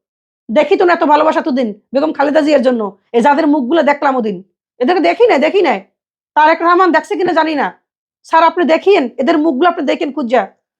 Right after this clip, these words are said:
আপনার আম্মার সাথে ছিল কি জানেন? শুধু তার এই যে ইয়া ছিল, ওনার নাম কি? ফাতেমা আপা ছিল। ফাতেমা আপারে দেখছি, শুনছি, আমি জানি, আমি শুনছি যে আপনি নাকি ফাতেমা আপাকে আপনার বোনের স্বীকৃতি দিয়েছেন,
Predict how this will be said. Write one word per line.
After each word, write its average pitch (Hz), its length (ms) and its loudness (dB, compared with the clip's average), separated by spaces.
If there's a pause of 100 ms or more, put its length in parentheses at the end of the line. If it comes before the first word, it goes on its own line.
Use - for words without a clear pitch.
(400)
আপনার 285 340 2
আম্মার 277 300 2
সাথে 311 220 -4
ছিল 339 280 0
কি 359 80 -4
জানেন? 359 380 0 (920)
শুধু 277 240 0
তার 254 300 2
এই 254 80 4
যে 220 340 -2 (680)
ইয়া 254 200 2
ছিল, 254 220 -4
ওনার 208 220 -2
নাম 285 180 0
কি? 294 120 -8
ফাতেমা 254 400 -2
আপা 185 160 -2
ছিল। 160 280 -8 (420)
ফাতেমা 285 320 0
আপারে 202 260 -2
দেখছি, 180 420 -8 (540)
শুনছি, 277 760 0
আমি 220 360 0
জানি, 277 480 -2 (200)
আমি 254 180 -2
শুনছি 339 400 -2
যে 247 100 0
আপনি 226 240 0
নাকি 240 220 -2
ফাতেমা 233 340 -4
আপাকে 233 280 -2
আপনার 226 260 -2
বোনের 247 260 0
স্বীকৃতি 262 400 -10
দিয়েছেন, 190 340 -6